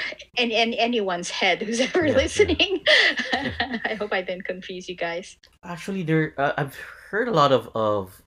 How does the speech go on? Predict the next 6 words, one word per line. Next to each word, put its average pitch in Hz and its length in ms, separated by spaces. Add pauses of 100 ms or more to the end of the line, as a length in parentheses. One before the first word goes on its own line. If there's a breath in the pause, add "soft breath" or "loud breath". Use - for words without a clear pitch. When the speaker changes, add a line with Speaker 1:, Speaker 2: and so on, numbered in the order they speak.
(600)
Speaker 2:
related, 117 680 (200)
um, 87 460
strategy 101 720 (320)
that, 90 380
um, 85 400
Speaker 1:
Yeah. 80 100